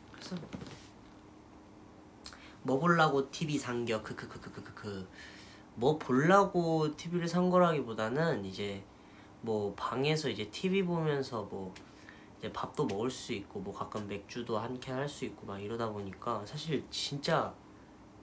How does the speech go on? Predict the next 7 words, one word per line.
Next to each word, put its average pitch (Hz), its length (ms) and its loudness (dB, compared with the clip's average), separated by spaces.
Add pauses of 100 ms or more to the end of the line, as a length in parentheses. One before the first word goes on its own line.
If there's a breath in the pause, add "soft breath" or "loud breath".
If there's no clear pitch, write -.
(440)
너무 120 540 -2 (440)
좋은 110 300 -6
선택이었어요. 120 640 -8 (100)
내가 107 240 -6
생각해도 135 540 -6
나는 101 340 -8
진짜. - 300 -16